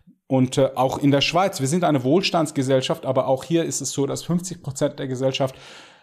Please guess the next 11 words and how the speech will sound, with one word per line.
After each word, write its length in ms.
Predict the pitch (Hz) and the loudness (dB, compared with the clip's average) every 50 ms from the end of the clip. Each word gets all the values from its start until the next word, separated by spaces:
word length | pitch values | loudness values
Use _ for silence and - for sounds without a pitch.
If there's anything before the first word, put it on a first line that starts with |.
| _ _ _ _ | _ _ _ _
äh, 300 | - 135 139 139 131 - | 0 2 2 2 2 2
nix 320 | 147 160 196 220 - - | 2 2 2 0 0 -2
auf 140 | 185 160 - | -2 0 2
der 100 | 143 135 | 0 2
Seite 320 | 120 131 127 139 - 127 | 2 2 2 2 0 -2
hat, 240 | 110 92 - - - | -4 -4 -6 -12 -8
kein 360 | - - 160 165 175 175 170 | -2 0 0 2 0 0 0
Geld 300 | - 143 143 147 156 156 | 2 2 4 4 2 0
auf 180 | - 139 131 123 | -2 -2 -2 0
dem 100 | - 127 | 0 -2
Sparkonto. 760 | - - - 127 120 117 120 - - 101 90 85 - 90 - | -2 0 0 0 0 0 -2 -4 -6 -6 -6 -8 -10 -14 -14